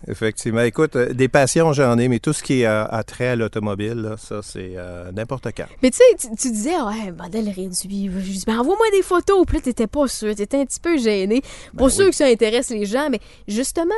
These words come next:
Speaker 2: c'est ça, qui, c'est la beauté des collections, c'est la beauté des, des passions. Il y a beaucoup de personnes qui sont gênées, mais quand ils en parlent, ils ont une, tu sais, c'est des, il y en a qui c'est des timides, qui ont très peu de, de mots, puis là, tout d'un coup,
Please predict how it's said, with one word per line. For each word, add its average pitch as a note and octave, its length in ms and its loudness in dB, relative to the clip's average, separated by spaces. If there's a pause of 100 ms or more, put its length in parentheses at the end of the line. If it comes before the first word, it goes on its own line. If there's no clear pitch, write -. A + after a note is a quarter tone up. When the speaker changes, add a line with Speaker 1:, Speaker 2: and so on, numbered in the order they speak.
Speaker 2:
c'est B3+ 200 -4
ça, - 240 -2 (160)
qui, F#3+ 240 -12
c'est A#3+ 140 -6
la B3 140 0
beauté E4 560 2
des G#3+ 160 0
collections, G#3 720 2
c'est A3+ 100 -4
la G3 80 4
beauté A#3 400 0
des, A3 140 0
des F3 120 4
passions. A3+ 560 0 (220)
Il F#3+ 80 -8
y F#3+ 40 2
a - 20 2
beaucoup A3+ 200 -2
de - 60 -10
personnes C#4 420 -2
qui - 100 -10
sont G3+ 200 0
gênées, G3+ 380 -2
mais B3 180 -2
quand B3 140 0
ils C#4+ 160 0
en D#3+ 180 -2
parlent, B3+ 380 2
ils F#3 80 0
ont G3 100 2
une, F#3+ 220 -4
tu E3+ 80 -12
sais, C#4+ 140 0 (180)
c'est - 160 -4
des, A#3 140 2 (200)
il F3+ 120 -4
y F#3+ 80 4
en F#3+ 120 2
a C#4 80 4
qui - 100 -8
c'est F#3+ 100 -2
des F3+ 120 -4
timides, A#3 480 0
qui G3 100 -2
ont F3 220 2
très C#4+ 280 2
peu C#4+ 240 4
de, G3 180 2
de F#3 160 2
mots, G#3+ 280 4
puis B3 120 0
là, - 20 4
tout A3+ 120 -6
d'un G#3 160 6
coup, D4+ 180 2